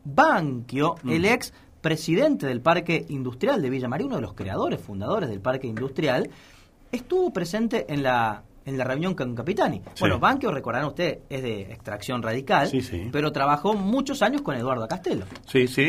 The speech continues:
Speaker 2: estuvo en la erca, presidiendo la Asociación de Empresarios, después Córdoba, eh, con los industriales, en fin.
Speaker 1: El Parque Industrial de Villa María,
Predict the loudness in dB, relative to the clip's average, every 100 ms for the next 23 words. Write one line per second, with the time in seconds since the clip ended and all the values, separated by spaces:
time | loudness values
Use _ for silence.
0 | 2 0 -4 -4 -2 0 2 4 4 2
1 | 0 -2 0 -4 -2 0 2 2 2 2
2 | -2 -6 -12 -20 -20 -6 -2 0 0 -2
3 | -2 -2 2 2 2 0 4 4 4 0
4 | -2 -4 -4 -2 -2 4 6 6 4 2
5 | 0 -4 -20 -20 -20 -20 -8 -4 -2 -2
6 | -2 -2 -2 0 4 4 4 2 2 0
7 | -2 -4 -4 0 0 0 -6 -4 -4 -4
8 | -2 0 2 2 0